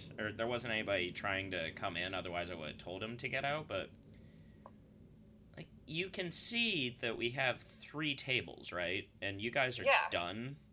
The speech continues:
Speaker 1: Like, get the fuck out of here.
Speaker 2: I
Speaker 1: And I have
Speaker 2: can't.
Speaker 1: had so many of those in the past couple of days, of
Speaker 2: Just
Speaker 1: people
Speaker 2: fucking
Speaker 1: literally just
Speaker 2: sitting around.
Speaker 1: sitting.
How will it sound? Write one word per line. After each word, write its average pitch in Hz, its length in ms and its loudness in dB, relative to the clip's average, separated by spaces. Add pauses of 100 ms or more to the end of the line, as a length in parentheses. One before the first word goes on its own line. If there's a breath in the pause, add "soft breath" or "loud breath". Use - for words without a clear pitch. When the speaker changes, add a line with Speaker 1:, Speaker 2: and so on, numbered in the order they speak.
(1400)
Speaker 1:
Like, 120 160 -4 (1600)
get 196 200 -2
the 277 80 -6
fuck - 420 -8
out 277 220 -2
of - 140 -6
here. - 400 -2 (420 soft breath)
Speaker 2:
I 131 120 4
Speaker 1:
And 135 140 -2
I 151 120 6
have 190 160 4
Speaker 2:
can't. 170 100 2 (120)
Speaker 1:
had 110 80 -10
so - 400 0
many 135 260 0
of 101 100 -2
those 90 260 0
in 92 60 -6
the 87 80 -4
past 90 320 2
couple 87 240 -6
of 82 80 -8
days, - 380 -6 (440 soft breath)
of 107 180 -2
Speaker 2:
Just - 40 -12
Speaker 1:
people 123 320 4
Speaker 2:
fucking - 80 2
Speaker 1:
literally - 300 4
just - 120 2
Speaker 2:
sitting 359 240 4
around. 302 380 4
Speaker 1:
sitting. - 180 -6